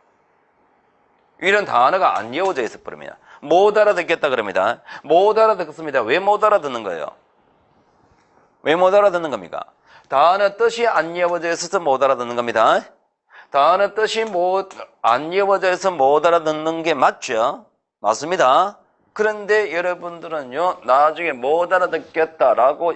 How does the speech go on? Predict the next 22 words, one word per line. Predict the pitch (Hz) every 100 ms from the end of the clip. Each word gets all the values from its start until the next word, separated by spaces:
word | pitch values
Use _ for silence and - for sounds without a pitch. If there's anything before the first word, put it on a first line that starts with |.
| -
남들한테 | 107 117 160 175 175 180 175 165 165
이야기할 | 156 135 143 147 147
때는 | 139 120 92
뭐라고 | 135 160 165 165
이야기할까요? | 160 160 147 110 - 69 - _ _ _ _ _ _ _ - - - -
단어 | 123 135 175 185 185
뜻을 | 190 190 214
안 | 160 120 147
이어서 | 165 175
못 | 165 123 135
알아듣겠다는 | 160 156 147 127 151 156 147
얘기는 | 143 139 120
절대로 | - - 160 175 190 180
안 | 147
합니다. | 147 127 131 175 - _ _ _ _ _ - -
뭐라고 | 147 190 185 180
하느냐? | 160 151 147 135 _ _
"말 | - 87 107 113
빨라서 | 117 117 107 -
못 | 156 147 143
알아듣겠다"라고 | 139 123 104 98 80 80 78
얘기합니다. | 73 69 69 69 92